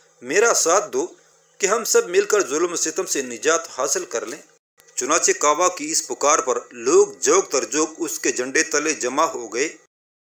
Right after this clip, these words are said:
आखिर कावा ने बिपरे हुए हजूम को साथ लेकर इस्फहान पर हमला किया और हाकिम इस्फहान को पकड़कर कत्ल कर दिया। शहर पर आज़ादी पसंदों का कब्जा हो गया। कावा ने सरकारी ख़जाना हासिल करके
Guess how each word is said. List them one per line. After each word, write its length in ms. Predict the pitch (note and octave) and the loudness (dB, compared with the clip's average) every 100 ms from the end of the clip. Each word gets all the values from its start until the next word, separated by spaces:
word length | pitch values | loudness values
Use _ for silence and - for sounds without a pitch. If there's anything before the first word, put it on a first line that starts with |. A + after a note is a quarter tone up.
| _ _ | _ _
आखिर 300 | C3+ F3 G3+ | 0 2 0
कावा 380 | - E3 E3+ F#3 | 0 2 2 2
ने 120 | F3 | 0
बिपरे 380 | C3+ C#3+ - F3 | -2 -6 -2 -2
हुए 160 | D#3 C3 | 0 0
हजूम 380 | A#2 A#2 C#3+ D#3+ | 0 0 -4 -4
को 180 | C3+ | -4
साथ 300 | A#2+ D3 D#3 | 0 2 2
लेकर 320 | C#3 D3+ D3+ - | 0 0 0 -2
इस्फहान 540 | C#3 - B2+ A#2 D3 C#3+ | -2 -4 -4 -2 -2 0
पर 100 | C3 | -4
हमला 320 | G2+ G#2+ C#3 | -4 -2 -2
किया 280 | - A2+ C#3 - _ _ _ - | -2 -4 -4 -6 _ _ _ -4
और 140 | C3+ D#3+ | 0 2
हाकिम 400 | E3 F#3+ G3+ G#3 | 2 2 0 -2
इस्फहान 560 | E3+ - C#3+ C#3+ E3+ | -2 -2 -2 -2 -2
को 120 | D#3+ | -2
पकड़कर 480 | C#3 C#3 E3+ D#3+ B2+ | -6 -2 0 0 -2
कत्ल 320 | - C3+ D#3+ | -2 -2 -2
कर 200 | C#3 B2 | -2 -6
दिया। 340 | G2 G#2+ C3 - _ _ _ _ _ _ _ | -6 -6 -6 -6 _ _ _ _ _ _ _
शहर 280 | - E3+ G3+ | -2 2 2
पर 200 | G3+ G#3 | 2 0
आज़ादी 500 | E3 B2+ C3 D#3 F#3 | 2 0 2 2 0
पसंदों 480 | - D3 D3 D3+ D#3+ | -2 -2 -2 -4 -2
का 120 | C3+ | -4
कब्जा 360 | - B2+ C3+ E3+ | -2 -4 0 -2
हो 200 | G#2+ G2+ | -2 -4
गया। 180 | A#2+ D3+ - _ _ _ _ _ _ _ - | -2 -4 -6 _ _ _ _ _ _ _ -2
कावा 300 | C#3+ E3 G#3+ | 0 2 2
ने 120 | A3 | 2
सरकारी 440 | G3+ D#3 - D#3+ F3+ | 2 2 2 2 2
ख़जाना 420 | D3 C3 D#3 E3+ | 0 2 2 2
हासिल 380 | D3 C3 - F3+ | 0 0 -2 -2
करके 420 | C3 B2 D#3+ F3 | -2 -2 -2 -4